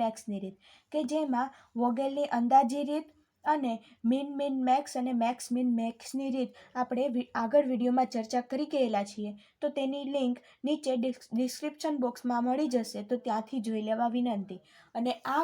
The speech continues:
વીડિયોમાં આપણે ન્યૂનતમ શ્રેણિકની રીતથી આપણે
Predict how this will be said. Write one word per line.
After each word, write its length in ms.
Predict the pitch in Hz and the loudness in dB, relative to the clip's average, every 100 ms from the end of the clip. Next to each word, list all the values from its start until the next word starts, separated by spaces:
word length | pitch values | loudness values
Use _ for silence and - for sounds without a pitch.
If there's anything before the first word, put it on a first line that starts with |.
| 294 | 0
વીડિયોમાં 520 | 269 214 262 247 262 | -4 -2 0 2 0
આપણે 240 | 269 247 247 | 0 -2 0
ન્યૂનતમ 420 | 233 240 254 311 311 | 0 0 2 2 0
શ્રેણિકની 460 | - 247 247 247 247 | -2 -2 0 0 -2
રીતથી 320 | 285 - 240 196 | -4 -6 -8 -8
આપણે 480 | - - 269 262 | -12 -4 -2 2